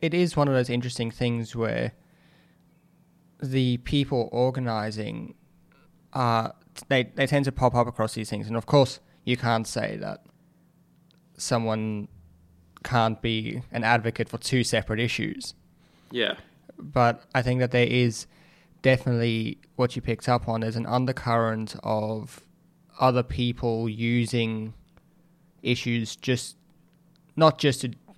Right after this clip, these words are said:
Speaker 1: make protests and create disruption, but they, they tend to always be there.
Speaker 2: Yeah.
Speaker 1: And they tend
Speaker 2: Yeah.
Speaker 1: to be sort of at the head of a lot of these, these protests, which,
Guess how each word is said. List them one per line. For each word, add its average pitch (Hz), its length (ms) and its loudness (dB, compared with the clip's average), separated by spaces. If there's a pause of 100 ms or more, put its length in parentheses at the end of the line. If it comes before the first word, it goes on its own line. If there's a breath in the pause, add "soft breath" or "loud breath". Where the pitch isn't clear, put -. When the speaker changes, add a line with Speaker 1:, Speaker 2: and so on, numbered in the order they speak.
(840)
Speaker 1:
make 123 300 2
protests 123 560 0
and 113 80 -8
create 110 300 -6
disruption, 110 800 -2 (880 soft breath)
but 117 320 4 (500)
they, 120 400 0
they 123 120 0
tend 123 280 0
to 123 80 -4
always 113 260 -4
be 110 220 -8
there. - 260 -12 (960)
Speaker 2:
Yeah. - 300 -2 (460)
Speaker 1:
And 117 120 -2
they 117 80 4
tend 117 200 0
Speaker 2:
Yeah. - 40 -8
Speaker 1:
to 123 60 -6
be 117 340 -2
sort 117 200 0
of 110 80 2
at 113 100 -2
the 110 80 -2
head 110 300 0
of 107 320 -4
a 131 80 -2
lot 110 180 2
of 110 160 -2
these, 110 460 -6 (240)
these - 160 -8
protests, - 500 -4
which, 123 160 -6